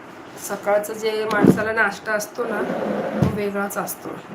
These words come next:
सकाळी प्रत्येकाने नाश्ता केलाच पाहिजे. आणि तुम्हाला सांगते, बहुतेकांना मुलींना माहेरी नाश्त्याची सवय असते, पण ती अचानक जेव्हा मोडावी लागते ना, खूप त्रासदायक ठरते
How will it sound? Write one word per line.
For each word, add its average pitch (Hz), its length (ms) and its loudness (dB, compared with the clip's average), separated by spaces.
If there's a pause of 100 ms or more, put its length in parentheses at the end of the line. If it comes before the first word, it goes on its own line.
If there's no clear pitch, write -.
(100)
सकाळी 208 340 -4
प्रत्येकाने 214 540 -6
नाश्ता 208 340 -4
केलाच 208 480 -4
पाहिजे. 165 340 -6 (640)
आणि 185 260 -2
तुम्हाला 208 220 -4
सांगते, 214 300 -6
बहुतेकांना 220 840 -6
मुलींना 220 480 -4
माहेरी 208 520 -6 (480)
नाश्त्याची 196 500 -2
सवय 196 420 -4
असते, - 380 -6 (440)
पण 190 180 -2
ती 220 40 -4
अचानक 233 580 0
जेव्हा 220 280 0
मोडावी 214 480 -2
लागते 214 400 -4
ना, 214 140 -2 (300)
खूप 247 380 -4
त्रासदायक 196 680 0
ठरते 190 320 -8